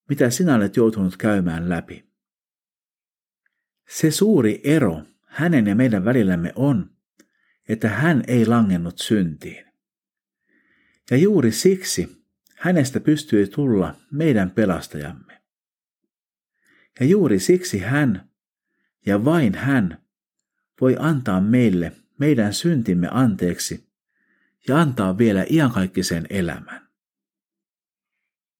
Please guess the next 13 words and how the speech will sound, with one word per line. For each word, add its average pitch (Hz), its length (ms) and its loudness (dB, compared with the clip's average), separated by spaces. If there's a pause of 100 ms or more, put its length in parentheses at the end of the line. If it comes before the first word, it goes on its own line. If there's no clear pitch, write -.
(880)
Jos 139 180 0
kiusaukset 120 800 0
tänään 113 400 0
vaivavat 101 480 0
sinua 92 580 -2 (640)
ja 117 120 2
lankemus 120 560 0
painaa 110 440 0
omalla 101 360 0
tunnolla, 90 720 -2 (800)
on 131 180 0
yksi 185 340 2
paikka, 110 540 -2